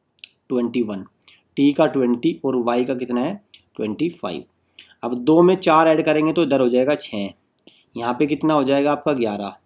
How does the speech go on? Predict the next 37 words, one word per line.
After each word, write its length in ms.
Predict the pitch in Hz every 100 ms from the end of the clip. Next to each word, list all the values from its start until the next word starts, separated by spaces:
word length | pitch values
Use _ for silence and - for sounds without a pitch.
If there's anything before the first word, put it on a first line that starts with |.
| _ _ _ _ _
एक 260 | 127 147 139
कितना 260 | 143 160
हो 100 | 151
जाएगा 340 | 131 135 139 143
आपका, 280 | 139 - 165 - _ _ _ _ _ _ _ _ _ _
सॉरी, 380 | - 117 113 - - _
चार 220 | 139 127
ऐड 120 | 127 120
होंगे 180 | 110
ना 100 | 131 180 - _ _ _ _ _ _ _ _
तो 80 | 120
नौ 180 | 120
होगा 260 | 139 120 117
ना 120 | 151
आपका, 300 | 170 160 117 - _ _ _ _ _ _ _
एक 240 | 123 135
में 140 | 143 151
यहाँ 120 | 139
पे 100 | 131
पाँच 300 | 131 135 127
हो 60 | 127
जाएगा, 360 | 120 127 143 -
यहाँ 140 | 131
पे 120 | 123 135
पच्चीस 420 | - - - 127
हो 80 | 123
जाएगा, 260 | 123 131 151
यहाँ 180 | 127 123
पे 160 | 127
चौबीस 440 | 113 120 110 117 113
हो 80 |
जाएगा 260 | 117 120 135
और 140 | 151
यहाँ 200 | 131 113
पे 120 | 127 143
हो 100 | 127
जाएगा 260 | 117 135